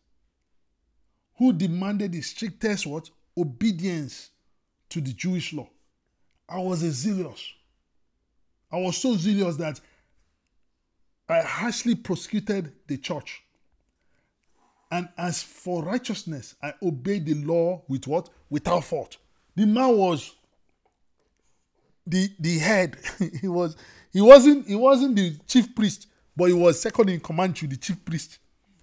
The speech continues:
Paul was describing his, his encounter, his, the way he did things prior to what? His encounter with the Holy Sp-, with, with Jesus. No,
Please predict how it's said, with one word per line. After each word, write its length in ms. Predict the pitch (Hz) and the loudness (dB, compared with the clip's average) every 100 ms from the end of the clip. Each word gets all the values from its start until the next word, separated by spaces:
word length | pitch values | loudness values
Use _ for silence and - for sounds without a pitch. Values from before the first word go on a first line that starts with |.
| _ - - - _ _ _ _ _ _ _ _ _ | _ -18 -18 -20 _ _ _ _ _ _ _ _ _
Paul 220 | - 320 | -2 4
was 140 | 262 175 | 4 4
describing 580 | 190 - 262 254 247 220 | 0 -2 -2 2 4 4
his, 240 | 170 - - | 2 -4 -6
his 220 | 190 165 | -2 -2
encounter, 760 | 170 165 - 240 247 226 - - - _ _ _ _ _ _ _ _ _ _ _ | -4 -8 -8 -6 -4 -4 -8 -12 -16 _ _ _ _ _ _ _ _ _ _ _
his, 200 | 175 196 | -2 -2
the 100 | 175 | -2
way 220 | 175 240 | 2 4
he 160 | 233 202 | 4 4
did 340 | 123 226 170 - - | 4 2 2 -2 -4
things 380 | 220 185 - - _ _ | -2 -2 -4 -10 _ _
prior 300 | 226 247 240 | -2 4 4
to 160 | 233 160 | 2 -2
what? 280 | 143 190 - _ _ _ _ _ _ _ - _ _ _ _ _ | -2 -4 -8 _ _ _ _ _ _ _ -20 _ _ _ _ _
His 220 | 165 170 - | -4 -4 -4
encounter 560 | 180 160 226 233 208 | -6 -4 -6 -4 -2
with 180 | 170 143 | 0 0
the 60 | 135 | 0
Holy 200 | 180 175 | 0 -2
Sp-, 200 | - - | -6 -4
with, 280 | 143 135 - | -2 -2 -2
with 140 | 139 127 | -4 0
Jesus. 460 | 175 131 113 - - _ _ _ - - _ | 0 -2 -4 -10 -18 _ _ _ -20 -20 _
No, 240 | 143 113 | -18 -18